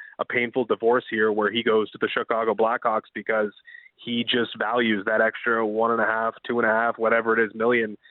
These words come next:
that he could get on the open market as opposed to what the Maple Leafs were willing to offer him. But with the way he's played this year, and I'll give him all the credit in the world because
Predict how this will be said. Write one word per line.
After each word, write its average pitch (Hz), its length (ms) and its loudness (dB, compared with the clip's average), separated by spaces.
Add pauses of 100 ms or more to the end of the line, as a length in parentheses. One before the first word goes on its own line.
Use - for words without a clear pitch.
(140)
that 110 120 0
he 120 120 -2
could 113 140 -6
get 110 240 0 (100)
on 113 160 0
the 107 80 -2
open 110 260 0
market 107 360 0
as 104 160 0
opposed 107 340 -2
to 110 80 -2
what 107 300 0 (260)
the - 80 -2
Maple 113 280 -2
Leafs 104 180 -4
were 113 80 2
willing 107 260 2
to 95 160 -2
offer 117 380 0
him. 104 280 -4
But 117 140 2
with 120 140 -6
the 123 80 0
way 123 200 2
he's 131 240 -2
played 127 240 2
this 107 120 -2 (100)
year, 104 300 0 (320)
and 143 100 0
I'll 160 120 0
give 180 100 0
him 143 100 -2
all 135 100 2
the 131 60 0
credit 120 240 0
in 113 80 -4
the 104 60 -10
world 104 340 -2
because 104 380 -2